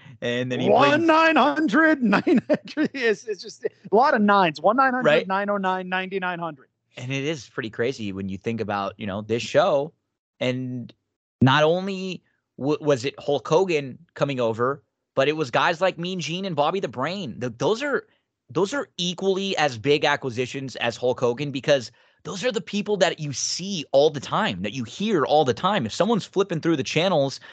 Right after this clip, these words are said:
Speaker 1: it's what, like what A E W has right now with, with Jim Ross, right? How many people probably don't even realize that Jim Ross doesn't work for W W E anymore? If you're one of those, you know, watch big pay-per-views, re-, check in for WrestleMania, you flip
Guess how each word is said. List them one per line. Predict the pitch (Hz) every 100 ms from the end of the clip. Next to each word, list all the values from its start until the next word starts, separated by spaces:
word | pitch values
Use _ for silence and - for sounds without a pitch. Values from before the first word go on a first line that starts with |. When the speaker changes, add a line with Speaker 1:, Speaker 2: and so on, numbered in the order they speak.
| -
Speaker 1:
it's | 143 123 -
what, | 120 135
like | 135 127
what | 131
A |
E | 139 131
W | 127 151 147
has | 127 127
right | 131 123
now | 127
with, | 127 123
with | 123 135
Jim | 139 139
Ross, | 175 269 - -
right? | 123 185 _ _ _ _ - _
How | - 196
many | 247
people | 208 233 196 180 160 _ _ _ -
probably | - 381
don't | 285
even | 214 175
realize | 135 185 160 139
that | 127
Jim | 110 147
Ross | 135 160 143
doesn't | 143 135
work | 117 147
for | -
W | 131 139 135
W | 139 127 120
E | 190
anymore? | 151 107 95 92
If | 98
you're | 147
one | 147 143
of |
those, | 135 135 104 - _ _
you | 160
know, | 139 135 120 _ _
watch | 110 135 143 - - - _ - - 117
big | 151 135
pay-per-views, | - 143 147 117 135 143 127 101
re-, | 139
check | 135 147 135
in | 135
for | 135
WrestleMania, | 135 131 127 131 139 139 139
you | 117
flip | - 143 143